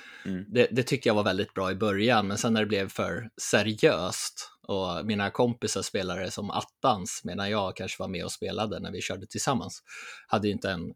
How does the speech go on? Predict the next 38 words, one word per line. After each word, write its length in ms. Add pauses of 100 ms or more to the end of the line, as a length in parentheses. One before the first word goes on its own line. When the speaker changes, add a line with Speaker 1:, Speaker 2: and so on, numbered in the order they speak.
Speaker 2:
chans 640
på 260
svårare... 600 (760)
Eh, 220 (160)
ja, 280
man, 120
man 80
kan 140
ställa 260
in 480 (240)
ungefär 380
hur 80
svårt 420
man 120
vill 120
ha 280
det, 100
hur 160
verklighetstroget 760
ska 160
det 60
här 120
vara. 320 (480)
Speaker 1:
Okej. 200 (800)
Speaker 2:
Men 220
Everybody's 540
Golf 380
är 60
lite 320
som, 460 (100)
ja, 100
men 120
mycket 240
av 80
Nintendo-spel, 920
att 140
det 80
passar 640